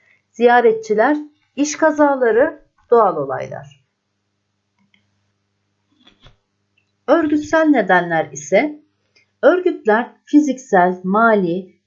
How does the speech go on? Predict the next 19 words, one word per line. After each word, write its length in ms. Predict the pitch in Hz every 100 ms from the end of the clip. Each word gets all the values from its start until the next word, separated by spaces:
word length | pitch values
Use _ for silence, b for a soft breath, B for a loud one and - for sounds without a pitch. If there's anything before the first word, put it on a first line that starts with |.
| 226
ve 160 | 254
insan 400 | 233 233 320 320
kaynakları 560 | 302 240 208 202 196 190
faktörlerini 680 | 190 285 294 226 202 185 208
bir 80 | 269
araya 260 | 208 185
getirerek 680 | 180 254 254 190 147 180 - b -
mal 240 | 311 330
ve 100 | 269
hizmet 340 | 240 220 240 240
üreten 460 | 190 185 277 302
birimlerdir. 760 | 254 190 180 156 135 143 - _ _ _ _
Söz 300 | - 370 381
konusu 320 | 370 359 330
kaynakların 720 | 294 220 196 190 185 175 226 196
verimlilik 600 | 233 262 262 277 330 254
ve 60 |
etkinlik 540 | 208 208 - 247 294 -
çerçevesinde 1000 | 214 190 185 165 165 170 160 190 269